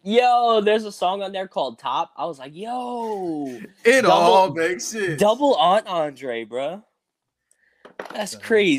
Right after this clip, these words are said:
Speaker 2: Sometimes I get so lost in myself. All right.
Speaker 1: Wait, does he have a song called Banana?
Speaker 2: I, I don't know about that.
Speaker 1: All right. <laughs>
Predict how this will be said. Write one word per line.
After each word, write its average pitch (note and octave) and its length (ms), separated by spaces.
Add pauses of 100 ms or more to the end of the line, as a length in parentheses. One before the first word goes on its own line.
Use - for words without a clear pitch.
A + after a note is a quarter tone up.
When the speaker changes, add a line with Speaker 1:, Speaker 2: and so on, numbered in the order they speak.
Speaker 2:
Sometimes B2 440
I C3 360
get C3+ 320
so D3 360
lost D3+ 360
in D3 80
myself. D#3 840
All G#2+ 240
right. B2 260 (540)
Speaker 1:
Wait, C#4 240
does C#4 120
he G4 60
have F#4 100
a E4+ 60
song D#4 240
called B3+ 240
Banana? A#3+ 420 (1080)
Speaker 2:
I, F#2 120 (120)
I F2 60
don't E2+ 80
know E2 80
about - 460
that. - 60 (280)
Speaker 1:
All F#3 140
right. - 280
<laughs> - 100